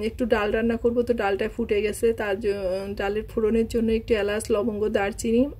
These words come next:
আর একটু শুকনা মরিচ ফোড়ন দিয়ে দিলাম। তো আজকে ডাল রান্না করতে গিয়ে কী হয়েছে, ডালে ফোড়ন দিতে গিয়ে পেঁয়াজ রসুন দেওয়ার কথা ভুলে গিয়েছি। তো এই যে এগুলোকেই আর কি তাড়াহুড়ো করে ফোড়ন দিয়ে দিয়েছিলাম। তো যাই হোক,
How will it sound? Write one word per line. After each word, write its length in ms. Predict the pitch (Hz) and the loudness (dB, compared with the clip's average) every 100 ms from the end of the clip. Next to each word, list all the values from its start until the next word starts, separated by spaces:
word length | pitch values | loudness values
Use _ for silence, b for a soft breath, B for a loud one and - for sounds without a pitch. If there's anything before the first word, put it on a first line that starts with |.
| - 226 | -14 -8
আর 220 | 202 196 196 | -4 -4 -4
একটু 220 | 214 - 233 226 | -4 -4 -2 -2
শুকনা 280 | - 240 220 | -6 -6 -2
মরিচ 220 | 220 220 | -2 -2
ফোড়ন 220 | - 196 196 | 0 0 4
দিয়ে 140 | 190 196 | 4 4
দিলাম। 200 | 196 220 - B B B B | 0 -2 -4 B B B B
তো 80 | 240 | -2
আজকে 200 | 233 269 | 0 2
ডাল 180 | 247 220 | 2 2
রান্না 240 | 233 240 | 2 2
করতে 220 | 247 240 254 | 2 0 0
গিয়ে 140 | 247 240 | -2 0
কী 80 | 247 | 0
হয়েছে, 220 | 233 240 | 2 2
ডালে 240 | 233 220 226 | 2 0 0
ফোড়ন 260 | 240 220 226 | 0 0 0
দিতে 200 | 214 220 | 0 0
গিয়ে 180 | 240 247 | 4 2
পেঁয়াজ 340 | - 247 226 233 | 2 -2 0 -2
রসুন 240 | 220 240 233 | -2 0 2
দেওয়ার 220 | 214 214 | 0 -2
কথা 180 | 220 226 | -4 -4
ভুলে 280 | 220 226 202 | -6 -2 0
গিয়েছি। 360 | 208 196 - 226 - B B B | 2 0 -2 -10 -12 B B B
তো 80 | - | 4
এই 140 | 233 233 | 6 6
যে 120 | 247 240 | 2 0
এগুলোকেই 460 | 233 233 226 240 247 | 0 2 2 4 4
আর 100 | 240 | 2
কি 160 | 233 254 254 247 | -2 -2 -2 -2
তাড়াহুড়ো 400 | 208 220 220 220 | -4 -4 -2 -2
করে 220 | 226 226 | 2 2
ফোড়ন 260 | 226 208 208 | 0 -2 -2
দিয়ে 140 | 214 208 | -2 0
দিয়েছিলাম। 440 | 208 190 226 214 285 B B B - - | 0 0 -2 -2 -4 B B B -14 -16
তো 120 | - 247 | 0 0
যাই 220 | 247 233 | 2 2
হোক, 140 | 233 | 0